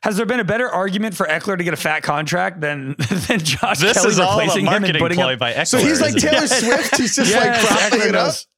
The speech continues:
Speaker 3: Also, they quietly were like, "Austin Eckler's gonna be out a few more weeks, possibly."
Speaker 2: I don't understand what the deal with the Chargers is.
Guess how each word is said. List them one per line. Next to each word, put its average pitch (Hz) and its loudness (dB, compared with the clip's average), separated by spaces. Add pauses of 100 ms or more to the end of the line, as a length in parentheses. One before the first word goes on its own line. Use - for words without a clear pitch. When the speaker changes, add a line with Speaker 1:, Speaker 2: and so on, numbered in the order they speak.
Speaker 3:
Also, 269 -2
they 262 0
quietly 277 -2
were 226 0
like, 202 -2
"Austin 233 -2
Eckler's 254 -2
gonna 220 -2
be 202 0
out 233 0
a 196 -4
few 220 -6
more 190 0
weeks, 277 -2
possibly." 104 -4 (300)
Speaker 2:
I 151 0
don't 247 0
understand 202 -2
what 156 -4
the 151 -4
deal 120 -4
with 107 -6
the 104 -12
Chargers 98 -6
is. - -8